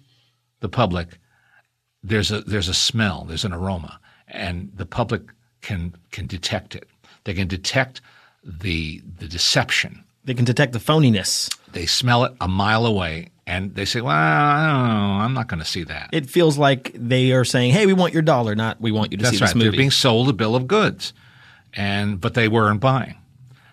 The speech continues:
Speaker 1: So that's too bad. I mean, obviously, she just did a very high-profile H B O movie, so she's not idle at all.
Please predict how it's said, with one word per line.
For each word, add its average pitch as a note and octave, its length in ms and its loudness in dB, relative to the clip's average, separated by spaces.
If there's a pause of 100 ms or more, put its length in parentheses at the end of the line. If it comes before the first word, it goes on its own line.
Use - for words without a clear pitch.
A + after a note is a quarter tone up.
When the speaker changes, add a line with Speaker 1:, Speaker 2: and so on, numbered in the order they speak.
Speaker 1:
So - 200 -2
that's D#3+ 240 2
too - 140 2
bad. F#2 220 -2
I F2 40 -2
mean, A#2+ 140 0
obviously, C#3+ 360 4
she G#2 220 -2
just G#2 260 -2
did G2+ 160 -4
a E2+ 40 -4
very G2+ 240 -2
high-profile F2 640 -6
H E2 180 -10
B F2+ 120 -8
O D#2 80 -10
movie, D#2 280 -12
so - 140 -8
she's F#2 220 -6
not F#2+ 240 -4
idle D#2+ 360 -10
at - 60 -14
all. D#2 300 -12